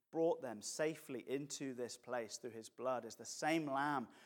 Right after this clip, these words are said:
who draws them ever deeper still into more of what there is to find in that place. He will guide them further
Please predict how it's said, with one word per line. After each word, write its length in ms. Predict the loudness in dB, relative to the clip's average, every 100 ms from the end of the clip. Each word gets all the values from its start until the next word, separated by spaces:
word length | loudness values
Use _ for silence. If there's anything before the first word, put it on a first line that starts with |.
| -6
who 80 | -6
draws 540 | -4 0 6 6 6
them 180 | 2 -2 2
ever 240 | 2 2
deeper 320 | 0 -4 -4
still 280 | -8 -2 0
into 220 | 0 -6
more 720 | -6 -4 0 4 8 10 8 4
of 140 | -4
what 260 | 4 4 6
there 180 | 2 4
is 480 | 4 4 2 -2 -6
to 100 | -8
find 420 | -4 0 2 0
in 100 | 0
that 220 | -2 -4
place. 340 | -4 -4 -4 -6
He 80 |
will 100 | -6
guide 420 | -4 0 4 2 0
them 200 | 0 0 -4 -20 _ -8 2
further 440 | 4 4 2 0